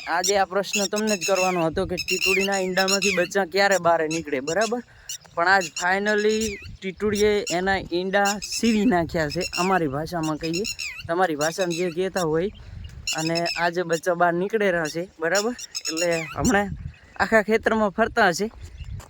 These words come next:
પછી ફરતાનો વીડિયો કદાચ બનશે તો આપણે બનાવીશું, બરાબર? પણ આપણે ત્યાં પકડવા જવાના નથી. હાલ તમે જોઈ શકો છો કે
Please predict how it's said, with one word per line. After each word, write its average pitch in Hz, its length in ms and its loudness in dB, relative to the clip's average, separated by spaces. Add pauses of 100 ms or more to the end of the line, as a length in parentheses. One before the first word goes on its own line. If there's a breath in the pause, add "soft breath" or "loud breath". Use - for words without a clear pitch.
પછી 202 480 0 (500)
ફરતાનો 254 500 6
વીડિયો 240 300 2
કદાચ 240 400 4
બનશે 233 340 2
તો 233 80 0
આપણે 226 260 0
બનાવીશું, 214 560 2
બરાબર? 208 360 -2
પણ 190 220 -6
આપણે 208 280 0
ત્યાં 208 240 -6
પકડવા 208 340 4
જવાના 190 460 6 (600 loud breath)
નથી. 185 420 6 (160)
હાલ 160 260 -2
તમે 202 280 2
જોઈ 214 180 8
શકો 185 320 2
છો 185 180 2
કે 190 160 4